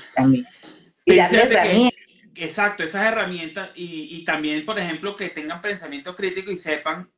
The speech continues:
Speaker 2: que los, las ventajas y las desventajas de, del uso del internet. Por ejemplo, el uso del
Speaker 1: Claro.
Speaker 2: internet tiene sus ventajas y también sus desventajas, pero eso le ayuda al pensamiento crítico, ¿no?
Speaker 1: Claro, porque es que es un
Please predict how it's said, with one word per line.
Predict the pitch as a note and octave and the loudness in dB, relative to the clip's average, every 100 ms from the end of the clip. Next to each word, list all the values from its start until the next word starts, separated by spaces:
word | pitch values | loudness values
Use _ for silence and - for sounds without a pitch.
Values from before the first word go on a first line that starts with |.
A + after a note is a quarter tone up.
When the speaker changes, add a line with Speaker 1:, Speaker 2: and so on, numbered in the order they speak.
| _ | _
Speaker 2:
que | E3+ D#3 D3 C#3 C#3 | -4 -2 0 -4 -4
los, | D3+ D3+ D3 E3 | -4 -4 -6 -6
las | D#3+ | -4
ventajas | D#3 D3+ E3+ E3 E3 G3+ | -2 -2 2 2 2 -4
y | A3 | -8
las | G3+ | -10
desventajas | F#3 E3 C#3 D#3 E3 C#4 | -10 -10 -12 -8 -8 -8
de, | B3+ F3+ E3 D3+ D3+ D#3+ | -10 -10 -8 -10 -10 -12
del | D3 | -12
uso | D3 F#3 | -12 -14
del | G3 | -12
internet. | G3+ F3 C3+ C3 F#3+ G3+ - | -12 -10 -12 -10 -10 -10 -12
Por | C#3 | -10
ejemplo, | C#3 C#3 F#3+ | -10 -10 -10
el | G3 | -10
uso | G3 G3 | -10 -12
del | G#3 | 0
Speaker 1:
Claro. | D#3+ | 2
Speaker 2:
internet | C3+ B2 D#3 | 4 2 -2
tiene | G3+ | -8
sus | A#3 G3+ | -6 -6
ventajas | D#3+ - D#3+ A3+ D4+ | -6 -4 -4 -4 -6
y | |
también | F3 D3+ D3 | -10 -12 -14
sus | D3+ | -18
desventajas, | C3 C#3+ E3+ | -14 -12 -8
pero | D3 | -8
eso | C3 F3 | -8 -8
le | F3+ | -8
ayuda | C#3+ C#3 D#3 | -8 -8 -12
al | - | -12
pensamiento | E3+ C3+ C3 D#3 | -18 -18 -20 -20
crítico, | G3+ A3+ D#3 A2+ | -18 -18 -16 -10
¿no? | C#3 - - - _ _ _ | -10 -10 -20 -20 _ _ _
Speaker 1:
Claro, | G#3+ B3+ F#4 G4+ C#4 A3 | 4 4 4 4 4 4
porque | A#3+ A#3+ A#3+ - | 4 4 2 0
es | B3+ C#4 | 2 4
que | F4 | 6
es | |
un | F4+ | 6